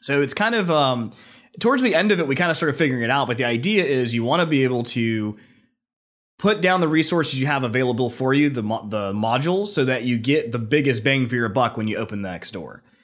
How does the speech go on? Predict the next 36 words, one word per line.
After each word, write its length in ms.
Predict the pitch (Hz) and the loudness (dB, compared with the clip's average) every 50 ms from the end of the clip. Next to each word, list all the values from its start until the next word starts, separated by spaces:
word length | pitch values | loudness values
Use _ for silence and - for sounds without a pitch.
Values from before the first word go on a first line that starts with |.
| _ _ _ - - | _ _ _ -8 -6
Uh, 200 | 104 104 104 - | -4 -4 -4 -4
until 300 | 110 117 113 - 175 175 | -6 -4 -2 0 2 2
you 120 | 160 151 131 | 2 2 2
get 180 | 123 139 123 | 2 0 0
to 60 | - 120 | 0 -2
the 100 | 117 107 | -6 -4
point 260 | - 120 120 117 92 | -4 -4 -4 -4 -4
where 160 | 104 110 110 | -4 -4 -4
the 140 | 104 107 107 | -2 -2 -2
exit's 320 | 113 110 - - 110 98 | -2 -2 -2 -4 -6 -6
available 600 | 110 95 123 123 127 120 107 104 98 92 90 - - | -6 -4 -2 0 0 0 -2 -4 -4 -6 -8 -8 -8
and 260 | 104 110 104 104 107 | -8 -6 -4 -4 -4
you're 120 | 110 110 107 | -4 -4 -4
ready 380 | 107 113 120 117 117 113 104 | -2 0 0 0 0 -2 -2
to 140 | 98 - 104 | -4 -6 -8
try 320 | 92 - 127 120 113 107 | -4 -2 0 0 0 0
to 260 | 101 - - 110 101 95 | -2 -4 -6 -6 -8 -8
trek 520 | 90 - - 151 139 113 98 - - - - | -8 -6 -4 -4 -4 -4 -4 -8 -14 -14 -10
towards 680 | - - 135 127 123 113 113 107 101 90 - - - - | -8 -6 -4 -4 -2 -2 -2 -4 -4 -6 -8 -10 -10 -12
the 220 | - 101 110 107 107 | -10 -6 -4 -2 -2
exit. 380 | 117 113 - - 85 - - - - - - - _ - | -2 -2 -4 -8 -10 -12 -18 -20 -20 -20 -20 -20 _ -6
'Cause 180 | - 123 120 110 | -4 -2 -2 0
when 180 | 131 160 165 | 0 0 0
you 100 | 165 151 | 0 0
start 300 | 131 - 170 165 160 135 | 0 0 0 0 0 0
the 120 | 143 131 127 | 0 0 0
exit, 460 | 123 120 - - 120 110 - 92 107 | 0 0 0 -2 -4 -4 -6 -4 -2
that's 340 | 123 120 123 131 127 - - | -2 0 0 0 -2 -4 -4
when, 480 | 120 127 127 123 117 113 110 107 107 | -2 -2 0 0 0 -2 -4 -4 -6
or 140 | 104 107 120 | -6 -6 -6
w-, 200 | 113 123 127 131 | -6 -6 -4 -2
when 140 | 143 147 165 | 0 0 2
you 100 | 170 160 | 2 2
move 260 | 165 175 170 131 110 | 4 4 2 2 0
the 60 | 123 | -4
gem, 520 | 107 101 139 135 127 110 98 98 101 101 | -2 0 0 2 2 0 -2 -4 -6 -10